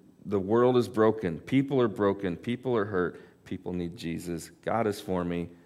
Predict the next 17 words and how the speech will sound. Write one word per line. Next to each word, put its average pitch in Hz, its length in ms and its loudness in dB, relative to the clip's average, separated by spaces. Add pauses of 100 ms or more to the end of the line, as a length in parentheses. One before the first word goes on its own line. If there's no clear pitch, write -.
(2000)
I 110 80 0
can, 90 340 -6
I 101 120 2
can 101 200 0
deal 87 220 2
with 85 220 -4
this 82 180 -6
Karen, 85 500 -6 (280)
you 95 80 -10
know. 90 180 -10 (3000)
<laughs> - 0 - (1080)
Isaiah 123 320 10
fifty, 123 320 8
verse 110 260 6
ten. 90 300 0 (180)
He - 60 -16
says, 113 180 -2